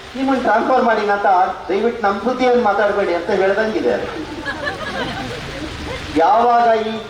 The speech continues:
ಸಸ್ಪೆಂಡ್ ಆಯ್ತು ಹೇಳಿ? ಎ ಬಿ ವಿ ಪಿ ಚಳವಳಿಯನ್ನ ಹಮ್ಮಿಕೊಂಡು ಈ ಹೋರಾಟ ಸಮಿತಿ ಡೇಟ್‌ನ ಫಿಕ್ಸ್ ಮಾಡ್ತು, ಅದು ಮಾಡಿದ ಕೂಡಲೇ ಏಕಾಏಕಿ ಒಂದರ ಹಿಂದೆ ಒಂದು ವರದಿಗಳು, ಏನು ನ್ಯಾಯಾಂಗ ತನಿಖೆ ಮಾಡ್ತಾ ಇದ್ದೀವಿ ಅಲ್ಲ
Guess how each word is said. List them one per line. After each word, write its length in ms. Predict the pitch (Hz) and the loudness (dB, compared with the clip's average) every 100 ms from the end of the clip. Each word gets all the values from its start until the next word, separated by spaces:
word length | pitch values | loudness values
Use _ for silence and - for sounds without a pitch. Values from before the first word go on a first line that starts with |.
| - - | -12 -4
ಸಸ್ಪೆಂಡ್ 460 | 220 220 240 240 233 | -2 0 0 2 2
ಆಯ್ತು 220 | 233 233 | 2 2
ಹೇಳಿ? 460 | 508 605 349 - - - - - - - - 180 | 2 2 2 -4 -14 -16 -18 -16 -16 -16 -8 0
ಎ 180 | 247 269 | 2 2
ಬಿ 100 | 277 | 2
ವಿ 200 | 269 269 | 4 2
ಪಿ 260 | 277 262 | 2 -2
ಚಳವಳಿಯನ್ನ 540 | 262 277 285 285 277 269 | 2 2 4 4 4 4
ಹಮ್ಮಿಕೊಂಡು 920 | 254 269 262 277 262 269 226 - - - - - - - - | 4 2 0 -2 2 2 2 0 -8 -14 -18 -18 -18 -14 -4
ಈ 280 | 247 240 233 | -2 2 4
ಹೋರಾಟ 600 | 226 196 285 294 285 269 | 4 4 4 4 2 2
ಸಮಿತಿ 380 | 269 285 294 277 | 2 2 2 -2
ಡೇಟ್‌ನ 460 | 269 269 302 302 302 294 | 0 2 2 2 0 0
ಫಿಕ್ಸ್ 240 | 294 - | -2 -2
ಮಾಡ್ತು, 680 | 277 302 - 277 - - - - - - | 2 2 4 2 2 0 -8 -14 -6 0
ಅದು 240 | 269 277 | 2 2
ಮಾಡಿದ 580 | - 262 359 392 359 359 | 0 0 2 4 2 2
ಕೂಡಲೇ 260 | 339 330 294 | 2 4 2
ಏಕಾಏಕಿ 1000 | 254 339 339 320 285 277 269 240 - - - | 2 0 2 2 4 2 2 -2 -4 -8 -2
ಒಂದರ 320 | 294 339 349 | 0 2 2
ಹಿಂದೆ 460 | 294 294 294 277 254 | 4 2 4 2 2
ಒಂದು 220 | 262 254 | 0 2
ವರದಿಗಳು, 640 | 240 247 262 240 - - 208 | 2 2 2 0 0 0 0
ಏನು 400 | 269 269 277 - - - - - - - - - - - - | 2 4 2 -2 -8 -10 -10 -10 -10 -10 -8 -8 -6 -4 0
ನ್ಯಾಯಾಂಗ 560 | 294 285 285 285 269 | 2 4 4 4 4
ತನಿಖೆ 420 | 269 254 269 269 277 | 4 4 4 4 4
ಮಾಡ್ತಾ 360 | 262 262 262 | 4 4 4
ಇದ್ದೀವಿ 380 | 262 254 254 254 | 2 2 0 2
ಅಲ್ಲ 200 | 233 226 | 4 6